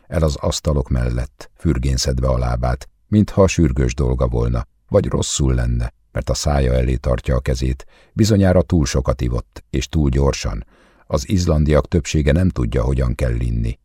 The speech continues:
Primitívek, bár ez a fiatal nő nagyon csinos a feltűzött hajával, a szép zöld ruhában,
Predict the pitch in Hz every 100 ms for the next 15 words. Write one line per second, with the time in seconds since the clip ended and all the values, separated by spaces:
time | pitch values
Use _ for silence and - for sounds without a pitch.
0 | _ - 78 73 67 73 69 65 60 -
1 | - 85 87 78 80 73 - 92 80 69
2 | 71 78 76 73 60 57 69 60 57 -
3 | - 65 62 64 62 62 - 67 64 58
4 | 60 62 - - - - 69 65 64 69
5 | 64 64 65 65 60 64 64